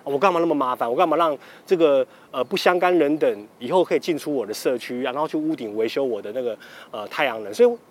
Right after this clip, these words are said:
住户会很多意见，你很难统一的来管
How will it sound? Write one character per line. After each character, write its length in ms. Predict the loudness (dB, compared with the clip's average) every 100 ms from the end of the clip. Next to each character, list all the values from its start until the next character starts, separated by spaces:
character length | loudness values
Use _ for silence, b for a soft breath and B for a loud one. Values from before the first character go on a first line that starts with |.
| -20 -8
住 200 | 0 2
户 140 | 2
会 140 | 0 -2
很 220 | -6 -4
多 160 | -2 -2
意 160 | -6 -2
见， 200 | 2 2
你 60 |
很 140 | 0 -8
难 160 | -10 -12 B B B
统 260 | -6 -4 0
一 40 |
的 80 | 0
来 140 | 0 -4
管 240 | -6 -8